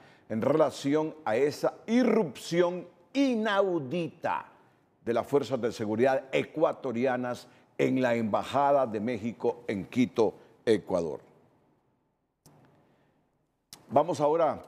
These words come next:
a otra noticia, sucedió hoy en Frente a Frente. Sucedió hoy en Frente a Frente y, y, y lo viví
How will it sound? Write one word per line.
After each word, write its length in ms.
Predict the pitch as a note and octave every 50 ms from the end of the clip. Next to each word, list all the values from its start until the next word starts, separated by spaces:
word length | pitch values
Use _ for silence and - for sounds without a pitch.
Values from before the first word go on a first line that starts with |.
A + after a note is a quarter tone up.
| - - -
a 80 | - A#2
otra 260 | C3 D3 - D3 D3
noticia, 600 | C3+ B2+ - - D#3+ D#3 A#2+ - D#3+ E3+ D3+ - - - _ _
sucedió 580 | - - - C3+ - - B2+ A2+ A#2 B2+ C#3 C#3
hoy 140 | D3+ D3 C3+
en 120 | A#2+ G2
Frente 420 | - - C3 B2+ C3 B2+ - B2+
a 60 | G#2+ F2+
Frente. 420 | - A2 F#2+ D#2+ D2+ - _ - _ _ _ _ _ _ _ _ _ _
Sucedió 500 | - C3+ B2+ - A#2+ A2 G#2 A2 A#2+ B2
hoy 160 | C3 C#3+ C3+
en 140 | A#2 G2 F#2
Frente 320 | B2 B2 B2+ A#2+ - C#3
a 40 | B2
Frente 420 | - B2+ C3+ B2 A#2+ A2 D3+ C#3+
y, 300 | B2 G2+ F2+ E2 D#2 - -
y, 200 | - A2 G2 G#2 - -
y 120 | - A2+ G#2
lo 120 | G#2 G#2+ F#2
viví 540 | F#2 F#2+ F2 F2 G2 A2+ C#3+ F#3 A3 C#4